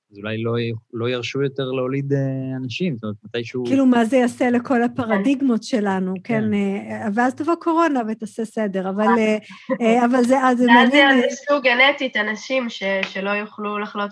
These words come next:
Speaker 3: בקורונה.
Speaker 2: כן,
Speaker 3: אה,
Speaker 2: כן, את יודעת, הטבע חזק מאיתנו, הוא יעשה את הקורונה שלו.
Speaker 3: כן,
Speaker 2: אה, אה,
Speaker 3: כן,
Speaker 2: אני
Speaker 3: כן,
Speaker 2: שמעתי,
Speaker 3: זה לא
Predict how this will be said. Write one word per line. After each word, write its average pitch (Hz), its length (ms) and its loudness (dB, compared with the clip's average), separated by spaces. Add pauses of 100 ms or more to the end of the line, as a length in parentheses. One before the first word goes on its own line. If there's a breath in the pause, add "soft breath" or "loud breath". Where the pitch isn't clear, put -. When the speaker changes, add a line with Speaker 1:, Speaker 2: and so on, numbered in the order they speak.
Speaker 3:
בקורונה. 220 540 -2 (680 soft breath)
Speaker 2:
כן, 254 160 4
Speaker 3:
אה, 220 220 -2 (120)
Speaker 2:
כן, 226 320 0
את 233 120 -4
יודעת, 247 300 -2
הטבע 254 400 0
חזק 240 520 -4
מאיתנו, 240 460 0
הוא 214 80 -2
יעשה 226 340 -2
את 226 80 -12
הקורונה 226 480 0
שלו. 247 320 0
Speaker 3:
כן, 262 60 6
Speaker 2:
אה, 240 140 4
אה, 233 320 2
Speaker 3:
כן, 285 100 4
Speaker 2:
אני 233 100 0
Speaker 3:
כן, - 140 6
Speaker 2:
שמעתי, 277 440 2
Speaker 3:
זה 339 60 -2
לא 330 80 2